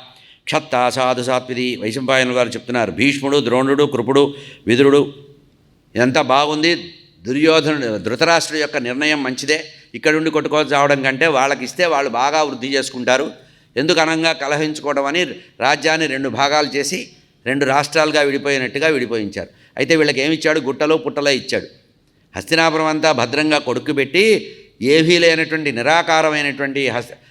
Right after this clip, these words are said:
ఆ ఇన్-, ఖాండ-, ఖాండ ప్రస్థ-, ఖాండవ ప్రస్థాన్ని వీళ్ళకి ఇచ్చారు. బాగానే ఉందన్న ఇచ్చేవా వార్ష్ణేయాః. వైశంపాయనుల వారు చెప్తున్నారు, కృష్ణ పరమాత్మ ఈ విధంగా పట్టాభిషేకానికి తొందర పెట్టాడు. విదురుడు ధృతరాష్ట్రుడు చెప్పినట్లుగా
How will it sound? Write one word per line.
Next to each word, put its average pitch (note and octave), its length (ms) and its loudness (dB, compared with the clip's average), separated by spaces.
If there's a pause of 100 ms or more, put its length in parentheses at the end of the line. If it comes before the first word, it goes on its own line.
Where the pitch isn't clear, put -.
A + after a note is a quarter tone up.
(140)
ఆ A2+ 440 2
ఇన్-, A#2+ 260 -8
ఖాండ-, D3+ 380 -2
ఖాండ C#3+ 240 -6
ప్రస్థ-, B2+ 540 -10 (360)
ఖాండవ D#3+ 300 2
ప్రస్థాన్ని C#3+ 800 0 (520)
వీళ్ళకి A#2+ 260 -2
ఇచ్చారు. A#2 280 -2 (600)
బాగానే D#3+ 260 2
ఉందన్న C#3+ 480 0
ఇచ్చేవా C3 560 2
వార్ష్ణేయాః. C3 1120 0 (280)
వైశంపాయనుల C3+ 520 2
వారు C3 140 0
చెప్తున్నారు, A2+ 460 -2 (140)
కృష్ణ A#2 200 -4
పరమాత్మ D3+ 400 0
ఈ C3+ 140 -4
విధంగా C#3 500 0 (340)
పట్టాభిషేకానికి C#3+ 720 0
తొందర C3 240 -2
పెట్టాడు. C3 400 0
విదురుడు D3+ 340 0
ధృతరాష్ట్రుడు C#3 640 -2
చెప్పినట్లుగా B2 640 -2